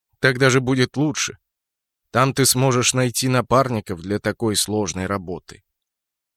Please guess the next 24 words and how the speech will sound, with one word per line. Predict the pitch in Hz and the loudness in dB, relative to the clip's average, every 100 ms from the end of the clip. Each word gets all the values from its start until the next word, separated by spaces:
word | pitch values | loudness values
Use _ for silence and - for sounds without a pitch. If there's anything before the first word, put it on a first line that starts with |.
| _ _ - | _ _ -8
«Что | - 175 | 0 0
там, | 147 104 | 0 -4
трудно | 92 135 226 190 147 | -2 -2 0 2 0
одному?» | 139 160 247 - _ _ _ _ _ _ | 2 0 -2 -8 _ _ _ _ _ _
«Там | - 113 113 87 _ | 0 0 0 -4 _
смерть», — | - - 95 113 104 - - _ _ _ _ _ _ _ _ _ - | -2 0 2 2 2 -2 -10 _ _ _ _ _ _ _ _ _ -2
пояснил | 107 95 117 110 | 0 0 0 -4
Броин. | 90 90 76 80 - _ _ _ _ _ | -6 -8 -8 -12 -20 _ _ _ _ _
«Ладно, | 143 160 117 87 - _ | 0 4 4 0 -12 _
давай | 110 143 202 | 0 4 4
сначала | 131 143 131 135 120 | 4 2 2 2 2
к | 101 | 0
Диване», — | 117 113 87 76 _ _ _ _ _ | 0 0 -2 -6 _ _ _ _ _
сказал | - - 113 107 | -6 -2 0 0
я. | 98 78 _ _ _ _ _ _ _ _ _ _ | -2 -8 _ _ _ _ _ _ _ _ _ _
Гном | - 90 139 196 | -12 0 2 2
постучал | 185 156 - 131 160 160 | 2 -2 0 0 2 0
по | 135 | -2
проектору, | 110 107 131 160 - 139 131 131 | 0 2 2 0 0 0 0 -4
и | - | -8
сбоку | 95 80 123 143 131 | -10 -2 -2 -2 -2
засветилась | 120 107 101 95 - 123 113 101 | 0 0 0 -4 -4 -2 0 -2
сфера | - 101 104 | 0 0 0
перемещения. | 98 92 90 90 - - 71 62 | 0 -6 -6 -4 -4 -6 -10 -18